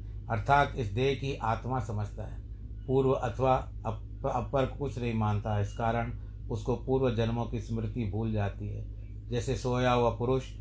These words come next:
स्वप्न वाले शरीर को ही सत्य समझता है, जागृत शरीर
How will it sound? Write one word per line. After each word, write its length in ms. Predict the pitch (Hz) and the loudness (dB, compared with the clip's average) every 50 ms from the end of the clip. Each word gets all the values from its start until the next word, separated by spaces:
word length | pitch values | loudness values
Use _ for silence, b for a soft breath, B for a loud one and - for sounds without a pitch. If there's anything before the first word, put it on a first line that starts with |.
| - - - - | -10 -10 -10 -10
स्वप्न 340 | - - 139 131 131 - 127 | -6 0 0 0 0 0 -2
वाले 320 | 123 120 117 117 117 113 104 | 2 4 4 4 4 2 0
शरीर 340 | 104 120 113 120 127 117 | 0 0 0 0 0 -2
को 140 | 107 - 123 | 0 0 0
ही 120 | 117 123 113 | 0 0 0
सत्य 320 | 107 120 113 104 - 113 | -2 -4 -4 -2 -2 -2
समझता 520 | 104 110 101 107 107 104 - - 107 104 | 0 0 2 2 0 0 0 -2 0 0
है, 240 | 101 101 95 101 - B B B B B B - | 2 2 0 -2 -4 B B B B B B -2
जागृत 460 | 104 117 120 123 120 120 135 139 113 | 2 4 4 6 6 6 4 4 2
शरीर 440 | - - 127 120 123 131 135 127 - | 0 -2 -2 0 2 2 2 2 0